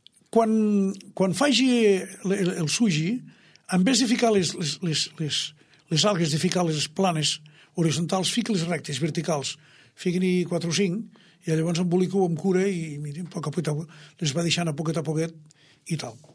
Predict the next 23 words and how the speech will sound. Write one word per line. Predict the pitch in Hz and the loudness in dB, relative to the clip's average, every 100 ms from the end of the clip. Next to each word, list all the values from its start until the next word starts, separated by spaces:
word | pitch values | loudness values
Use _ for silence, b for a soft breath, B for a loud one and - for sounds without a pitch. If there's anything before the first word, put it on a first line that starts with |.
| _ - | _ 0
Però | 269 269 | 2 4
què | 320 320 | 2 4
passa | 269 185 | 2 0
aquí? | 151 135 - _ _ - _ _ - - _ _ - - B B B B B - | -4 -8 -12 _ _ -20 _ _ -20 -20 _ _ -20 -20 B B B B B -2
És | 165 | 0
que | 240 240 | 4 4
diu... | 277 269 - - b b b b b - | 2 -2 -8 -20 b b b b b 0
És | 185 - | 2 2
que | 285 262 | 0 0
no, | 226 269 | -2 -2
no, | 214 - | -2 0
no | 233 285 | 0 2
les | - | 2
trobo | 262 262 | 0 0
igual, | 247 233 226 | 2 2 2
és | 175 | 0
que | 269 | 2
no | 285 | 2
ho | 254 | 4
són | 285 214 | 4 2
d'igual. | 160 143 185 | 2 0 2
Mira, | 196 139 - - _ - B B B B | 2 0 -6 -20 _ -20 B B B B
ells, | 285 214 196 - | 4 4 4 0